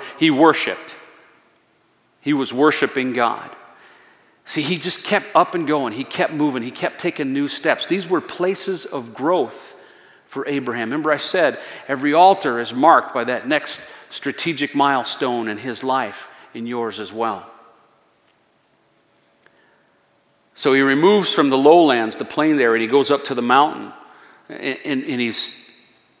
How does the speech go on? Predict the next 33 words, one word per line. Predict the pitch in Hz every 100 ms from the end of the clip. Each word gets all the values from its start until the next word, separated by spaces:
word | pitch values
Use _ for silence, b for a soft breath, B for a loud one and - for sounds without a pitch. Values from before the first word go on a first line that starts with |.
| -
he's | 135 -
heading | 156 151 147
up | 143
into | 120 131
a | 117
higher | - 143 127
place. | - 147 120 -
Okay, | 123 123
now | 110 151
it's | 151
gonna | - 131
get | 120 123 110
barren. | 127 123 101
It's | 104 -
gonna | - 107
get | 104 -
quiet. | 131 127 113 101 - B B B B B B B _ _
He's | 123
taking | - 160 170 135
it | -
to | 135 113
a |
higher | - 120 113
place. | - 120 107 -
You | 123
understand | 117 - 131 120 117
that? | -
Next | 131 139 - -
step | - 143 143 - - - - b b b _
for | - 139
you | 127 131 139
and | 120
I | 123 131 107 101